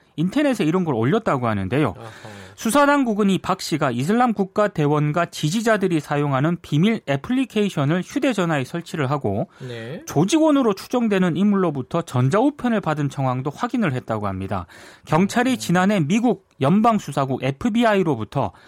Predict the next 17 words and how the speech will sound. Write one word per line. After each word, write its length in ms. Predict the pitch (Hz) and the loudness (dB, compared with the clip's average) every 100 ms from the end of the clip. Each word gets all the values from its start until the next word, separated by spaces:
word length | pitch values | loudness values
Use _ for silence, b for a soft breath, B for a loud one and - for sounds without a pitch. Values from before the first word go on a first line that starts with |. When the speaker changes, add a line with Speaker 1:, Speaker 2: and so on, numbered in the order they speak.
| B B | B B
Speaker 1:
첩보를 500 | - 285 - 302 277 | -4 -4 0 0 0
전달을 440 | 202 175 175 160 143 | 0 0 0 0 0
받아서 360 | 143 143 127 | -2 -2 -2
내사를 440 | 123 113 139 202 196 | 0 0 0 0 -2
진행을 360 | - 160 156 | -2 -2 0
하다가 480 | 135 160 107 123 95 - | 0 -2 -2 -2 -2 -6
Speaker 2:
네. 340 | 135 123 113 127 | -14 -12 -8 -6
Speaker 1:
이 40 | |
박 200 | 131 160 | -2 -2
씨가 220 | - 202 175 | -2 0 2
현재 240 | 160 180 | 2 0
군 460 | - - 208 285 262 | -2 2 4 4 4
복무 280 | 269 269 | 4 2
중인 260 | 240 214 180 | 2 2 0
사실을 360 | - 135 160 147 | -2 -4 -4 -4
확인을 480 | 165 165 165 131 | -4 -2 -2 -2
하고 380 | 110 101 147 185 | -4 -2 0 -2